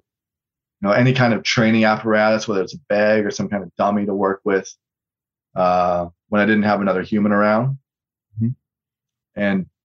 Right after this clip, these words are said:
Speaker 1: yeah, just anything I could do to im-, improve my ability, I would, I would kind of, I kind of would, I obsessed about, I don't do that anymore, but I was obsessive. I was completely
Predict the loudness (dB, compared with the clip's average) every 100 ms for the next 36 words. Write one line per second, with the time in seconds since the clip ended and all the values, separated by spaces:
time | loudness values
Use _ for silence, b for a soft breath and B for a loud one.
0 | -4 0 2 2 -2 -4 _ _ _ _
1 | -2 0 2 2 2 0 0 0 -2 -2
2 | 2 2 2 0 -2 0 0 0 2 0
3 | 2 0 0 -6 _ _ _ _ _ _
4 | _ -4 0 2 2 0 -2 -4 -8 _
5 | -6 -4 -6 _ _ _ _ _ _ _
6 | _ 0 2 2 -2 _ 0 2 2 2
7 | 0 0 0 0 -2 -2 0 2 0 -2
8 | 0 0 2 0 2 2 2 -2 -2 0
9 | 2 2 0 0 0 0 2 0 -2 -6
10 | -4 -4 -6 -6 -4 -4 -6 -10 -12 -4
11 | -4 0 -4